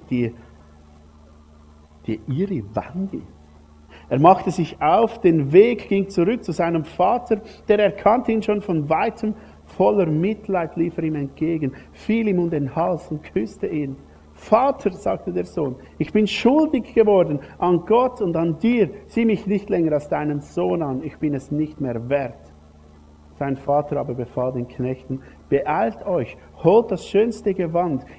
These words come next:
im Haus und legt es meinem Sohn um, steckt ihm einen Ring an den Finger, bringt Schuhe für ihn, schlachtet das Mastkalb, wir wollen essen und feiern,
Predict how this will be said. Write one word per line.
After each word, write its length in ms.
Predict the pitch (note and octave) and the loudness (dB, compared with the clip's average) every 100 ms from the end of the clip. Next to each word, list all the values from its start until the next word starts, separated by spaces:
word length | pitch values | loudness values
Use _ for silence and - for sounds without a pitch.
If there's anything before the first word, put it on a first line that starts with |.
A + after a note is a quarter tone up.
| - | -2
im 200 | F3 D#3 | 0 2
Haus 300 | D3+ A#2+ - | 0 0 0
und 200 | D3 C#3 | -2 2
legt 300 | D#3+ G3+ - | 2 2 0
es 140 | E3+ | -4
meinem 260 | F3+ F3+ F3 | -4 -4 -4
Sohn 320 | - F3+ F3+ | -2 0 0
um, 300 | G#3+ A3+ E3 - - | 0 0 -2 -6 -16
steckt 480 | - - A3+ A3+ | 0 6 6 4
ihm 160 | G#3+ G3 | -4 -2
einen 320 | F#3 E3+ D#3+ | -2 -2 0
Ring 240 | D#3 B3 B3 | 0 0 -2
an 140 | E3 | -2
den 160 | D#3 D3+ | -2 -2
Finger, 320 | - C3+ B2+ - - | 0 0 0 -4 -4
bringt 420 | - G#3 B3 A#3 - | 0 2 2 -2 -10
Schuhe 500 | - - A#3+ D4+ G#3+ | -16 -2 2 4 2
für 240 | - E3+ | 2 0
ihn, 340 | D#3 D#3+ C3+ A2 - - | 2 2 2 0 -6 -16
schlachtet 600 | - F#3 A3 - - A3 | -4 2 4 2 -4 -4
das 200 | G#3+ - | -4 -2
Mastkalb, 600 | F#3 C4 - - F3 D3 | 0 0 -4 0 0 2
wir 140 | E3 | 2
wollen 240 | F#3+ F#3 F3+ | 2 2 0
essen 360 | A3 A#3+ - A3 | -2 -4 -2 -2
und 160 | F3 | -2
feiern, 440 | - G3 G3+ A3+ | -2 0 2 0